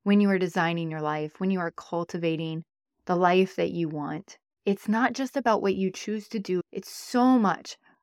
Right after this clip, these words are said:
about what you choose not to do. Some of the biggest progresses that I have made this year have come from letting go, saying no,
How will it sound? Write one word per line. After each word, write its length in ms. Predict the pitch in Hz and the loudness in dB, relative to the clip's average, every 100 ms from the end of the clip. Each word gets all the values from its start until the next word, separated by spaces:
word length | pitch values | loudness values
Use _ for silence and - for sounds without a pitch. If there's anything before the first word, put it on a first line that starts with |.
| - | -2
about 220 | 196 196 | 2 4
what 120 | 190 | 2
you 100 | 196 | 0
choose 280 | 190 190 180 | -2 -2 -2
not 220 | 170 - | -2 -4
to 100 | - | -10
do. 280 | - - 175 _ _ | -10 -10 -10 _ _
Some 160 | - 226 | -2 0
of 80 | 214 | 2
the 100 | 190 - | 0 6
biggest 400 | 247 262 294 - | 6 6 2 2
progresses 680 | 262 285 262 208 - 185 - | 4 6 4 0 0 -4 -4
that 120 | - | -2
I 140 | 175 233 | 2 4
have 160 | 240 | 4
made 260 | 196 214 202 | 2 2 0
this 220 | 185 - | -4 -4
year 220 | 165 156 - _ _ | -2 -2 -6 _ _
have 180 | - 180 | -4 -4
come 380 | - 226 240 240 | 0 4 4 2
from 180 | 196 | -2
letting 300 | 175 170 165 | -2 -2 -2
go, 380 | 165 185 202 208 | 2 4 4 2
saying 440 | 202 175 156 156 160 | -2 -6 -6 -4 0
no, 320 | 180 180 | 2 2